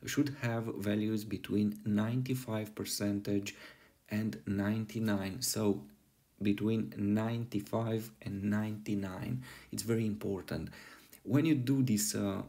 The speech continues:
measure, don't move your arm like this, because you'll receive an error like you see here. I, I, it's very, it's indicated that, that you, uh, stay, uh,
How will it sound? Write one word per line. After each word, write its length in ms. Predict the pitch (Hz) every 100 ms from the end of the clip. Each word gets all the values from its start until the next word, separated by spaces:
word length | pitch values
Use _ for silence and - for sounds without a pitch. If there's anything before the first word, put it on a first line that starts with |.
| -
measure, 600 | 104 107 104 90 85 64 - - - _ -
don't 320 | 120 135 123
move 260 | 120 123 117
your 200 | 117 -
arm 460 | - 104 95 90 90
like 260 | 101 101 98
this, 180 | 98
because 540 | - 98 - 117 113 - - -
you'll 260 | 113 131
receive 360 | 120 101 - 101
an 160 | 98 95
error 440 | 104 104 113 117 - - -
like 260 | 101 107 104
you 80 | 98
see 180 | - 95
here. 460 | - 101 92 90 - - - -
I, 420 | - - 131 127 - - -
I, 340 | 143 135 - -
it's 200 | 131 131
very, 720 | 127 143 139 135 131 127 127
it's 180 | 131 - -
indicated 800 | 131 147 - 131 120 123 117 107
that, 260 | 101 101 -
that 320 | 107 101 101 104
you, 320 | 101 98 98 - - - -
uh, 220 | 82 -
stay, 520 | 127 - 110 110 110
uh, 360 | 107 107 101